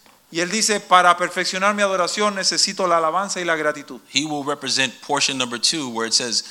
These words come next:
Speaker 2: "To, to perfect your worship, it requires gratitude."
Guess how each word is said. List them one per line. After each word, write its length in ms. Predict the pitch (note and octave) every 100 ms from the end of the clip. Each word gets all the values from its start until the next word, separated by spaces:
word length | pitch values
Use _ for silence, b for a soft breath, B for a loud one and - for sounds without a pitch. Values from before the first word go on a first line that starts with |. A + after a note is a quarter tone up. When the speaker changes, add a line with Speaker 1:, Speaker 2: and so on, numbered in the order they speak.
| B B
Speaker 2:
"To, 160 | C3+ G#2+
to 320 | - C3+ A#2
perfect 440 | A#2+ - D#3+ -
your 100 | C#3
worship, 400 | C3+ D#3 - A2+ - B B
it 140 | B2 A2+
requires 680 | B2 - C#3 C3 B2 A#2 - G#2+
gratitude." 600 | C3 A#2+ G2 - E2